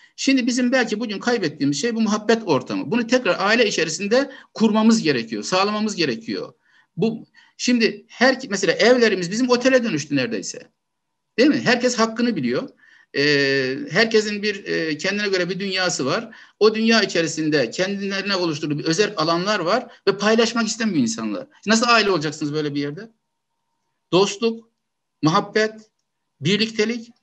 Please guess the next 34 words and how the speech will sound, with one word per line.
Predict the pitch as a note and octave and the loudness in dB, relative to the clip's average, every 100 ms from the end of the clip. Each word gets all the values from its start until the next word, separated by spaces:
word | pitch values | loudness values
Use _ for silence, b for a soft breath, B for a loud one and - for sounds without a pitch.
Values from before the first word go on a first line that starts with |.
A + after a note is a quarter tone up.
| _ - | _ -2
paylaşım | F3+ A3+ A3+ B3+ | 2 2 2 2
üzerine | E3+ F3 B3+ | 0 0 -2
kurulan | B3 G3+ C#3+ A2+ | -2 -2 -2 -4
bir | |
şey. | - - - _ _ _ _ _ _ _ - | -10 -14 -20 _ _ _ _ _ _ _ 0
O | G3 | 2
yüzden | B3 A#3 F#3+ | 2 -2 -4
biz, | A3+ - C#3+ | -6 -8 -10
biz | - C3+ | -6 -2
aile | D#3 G3 C4 | 0 0 -2
içerisinde | - F3+ G#3 B3+ | -2 -4 -4 -4
de | G#3+ | -4
bunları | F3 B2 G2 | -2 -4 -6
kaybediyoruz. | G2 F#2 D#2+ - _ _ _ b b b b - | -10 -10 -14 -18 _ _ _ b b b b -2
O | G#3+ | 0
yüzden | B3+ G#3 F3 | 2 0 -2
bence | A3+ A3 F3+ C4+ b b b - | 0 0 -2 -4 b b b -2
bunlara | A#3 A#3+ A3+ | 0 2 0
biraz, | A3+ G#3+ A3 - | -2 -4 -4 -4
e, | E3 | -2
vurgu | E3+ G3+ G#3 F#3+ | 0 0 0 0
yapmak | E3 E3+ F#3 E3+ | 2 0 -2 -2
gerekir | D3 C#3+ D3 | -2 -2 -2
diye | B2+ G#2 | -2 -4
düşünüyorum. | - A2 B2+ D#3+ | -8 -8 -8 -6
Bir | A#3+ | -4
önemli | A3 G#3+ G#3+ D3 | -2 0 -2 -4
bir | |
şey. | - D3+ - b b b b b E3 | -6 -8 -10 b b b b b -2
Biz, | A#3 A3+ - | 0 -2 -4
e, | D#3 D3+ C#3 C3+ - D#3+ | -2 0 0 -2 -2 2
anla-, | G3 G#3+ E3+ | 2 0 -4
kavramlarımızı | D#3 F#3 A3 A3 G#3+ A3 G#3+ A#3 | 0 0 2 2 0 0 0 -2
kaybettik. | A3+ F#3 C3 G#2+ - D#2 - | 0 0 0 -4 -10 -20 -20